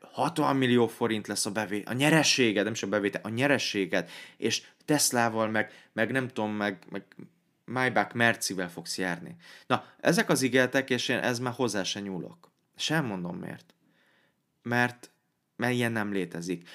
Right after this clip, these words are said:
Mert teszem fel a kérdést, hogyha megvan a formula, hogyan lehet sikeres webshopot indítani a nulláról, ami gy-, gyakorlatilag az ígéret kizárja, hogy a személyes kompetencia mennyire fontos. Kizárja, hogy mennyire fontos a,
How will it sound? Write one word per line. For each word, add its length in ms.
Mert 200
teszem 380
fel 200
a 100
kérdést, 560
hogyha 600
megvan 440
a 160
formula, 680
hogyan 340
lehet 280
sikeres 480
webshopot 600
indítani 600
a 60
nulláról, 600
ami 400
gy-, 260
gyakorlatilag 420
az 80
ígéret 340
kizárja, 580
hogy 240
a 220
személyes 380
kompetencia 1040
mennyire 360
fontos. 440
Kizárja, 480
hogy 100
mennyire 240
fontos 420
a, 160